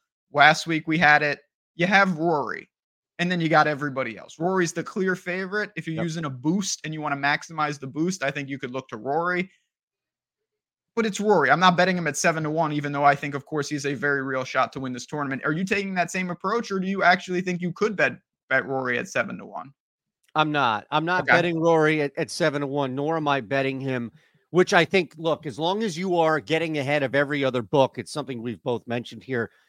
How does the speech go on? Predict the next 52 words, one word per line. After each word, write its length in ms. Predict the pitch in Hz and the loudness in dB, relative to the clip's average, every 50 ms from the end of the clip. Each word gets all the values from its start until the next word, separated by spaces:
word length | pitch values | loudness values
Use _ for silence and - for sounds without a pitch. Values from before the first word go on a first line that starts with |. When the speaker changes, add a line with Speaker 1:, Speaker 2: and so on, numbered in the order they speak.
| _ _ _ _ | _ _ _ _
Speaker 2:
countless 400 | 139 147 139 110 120 123 104 - | 2 2 2 2 -2 -4 -6 -4
times. 420 | - 143 135 127 120 110 104 - _ _ _ _ _ | -2 0 2 2 2 0 -4 -10 _ _ _ _ _
There's 140 | 156 156 139 | -2 0 4
no 140 | 196 220 202 | 6 6 8
real 240 | 185 196 196 180 131 | 8 8 6 6 6
bad 540 | 104 - - 143 147 151 147 156 156 147 - | 2 0 2 2 4 4 4 2 2 0 0
application 1000 | 131 135 139 139 - - 139 127 - - 135 135 147 139 - - 147 139 135 127 - | 0 2 2 0 0 -4 -8 -8 -8 -6 -4 -2 -2 -4 -4 -4 -4 -4 -4 -4 -2
of 280 | 123 131 139 143 113 - | 0 2 2 2 0 -4
the 80 | 127 | -10
three 280 | - - 139 139 143 135 | -8 -6 -6 -6 -6 -6
hundred 360 | 123 131 135 120 123 135 120 | -6 -6 -8 -6 -4 -2 0
odds 240 | 127 123 127 117 123 | 0 0 0 -2 -4
on 160 | 123 120 107 | -6 -6 -6
D 180 | 90 127 127 113 | -6 -8 -10 -8
K. 240 | - - 135 135 | -2 0 0 2
I 120 | 120 117 120 | 2 0 0
would 280 | 120 123 139 139 117 | -2 -4 -6 -6 -4
use 240 | 113 127 139 135 - | -4 -2 -2 -2 -2
it 120 | 147 139 - _ | -6 -8 -8 _
for 220 | - 127 120 110 - _ _ _ _ _ _ _ _ | -4 -2 -2 -4 -4 _ _ _ _ _ _ _ _
probably 460 | - 139 139 127 139 131 131 131 123 | 6 6 6 6 4 -2 -2 -2 -2
a 60 | 113 | -2
shorter 480 | - - - - 143 135 135 123 127 110 | -2 -6 -4 -2 0 0 0 0 -2 -2
guy, 340 | 95 123 120 123 127 135 | 2 4 6 6 6 4
but 220 | 123 101 131 120 - - | 2 0 -2 -2 -2 0
I, 100 | 135 151 | 0 0
Speaker 1:
Yeah. 80 | - 165 | 4 4
Speaker 2:
I'm 160 | 165 165 170 | 4 4 6
not 240 | 170 170 170 160 - | 6 4 4 4 2
gonna 140 | 170 151 | -2 -2
use 260 | 147 139 139 147 120 123 | -2 -2 -2 -2 -2 -2
it 100 | 139 131 | -2 0
on 180 | 127 123 123 | 0 0 0
Rory. 320 | 120 127 127 123 120 120 123 | 0 0 0 2 2 2 2
I 80 | 131 | 2
actually 280 | 147 123 - 147 139 123 | 2 0 -2 -8 -8 -4
used 320 | 120 139 143 139 - - | -2 -2 -2 -2 -2 -4
it. 120 | 147 123 - _ _ _ _ _ _ | -4 -4 -4 _ _ _ _ _ _
The 60 | - 123 | -10 -2
Discord 580 | 95 165 202 233 - - - - 190 175 143 | 6 6 6 6 6 4 2 4 4 4 4
got 220 | 123 180 175 175 175 | 6 6 8 8 8
it 140 | 170 160 | 4 4
already, 600 | 156 147 147 139 143 160 175 175 143 117 107 98 - _ _ _ _ _ _ _ | 4 2 2 4 4 4 4 4 4 2 -4 -8 -14 _ _ _ _ _ _ _
but 100 | 131 135 | 2 6
I 60 | 143 | 6
actually 400 | 147 160 160 - - 165 160 147 | 6 6 6 4 0 -4 -4 -4
used, 320 | 139 143 151 143 117 - - | -2 -2 -2 -2 -4 -6 -8
it's 180 | 165 - - | -10 -6 0
not 200 | 190 214 214 - | 2 2 2 2
gonna 120 | - 185 170 | 0 -2 -2
surprise 600 | - - 160 - - 170 170 165 151 123 - 117 | -2 -4 -6 -6 -2 2 2 2 2 2 -2 -4
you, 360 | 139 180 170 139 120 123 | 0 0 0 0 0 -2